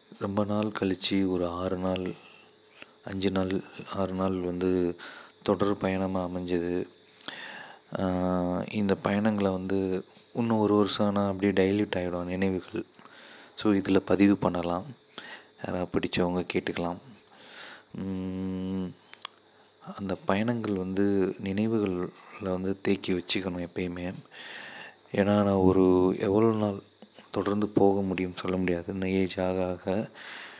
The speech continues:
நினைவுகள் தான் நமக்கு வந்து சொத்தா அமையும். So, அதுக்குள்ள இந்த மாதிரி ஆனா கடினமான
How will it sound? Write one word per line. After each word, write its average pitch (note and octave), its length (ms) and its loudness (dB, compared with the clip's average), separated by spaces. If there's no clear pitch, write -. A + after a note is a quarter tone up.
நினைவுகள் G#2+ 540 2
தான் F#2+ 200 -2
நமக்கு F2 520 0
வந்து E2+ 260 -2
சொத்தா F2+ 460 -2
அமையும். E2+ 400 -6
So, F#2 220 -2
அதுக்குள்ள A2+ 340 4
இந்த G#2 140 0
மாதிரி G2+ 600 2
ஆனா G3 320 0
கடினமான G2+ 520 2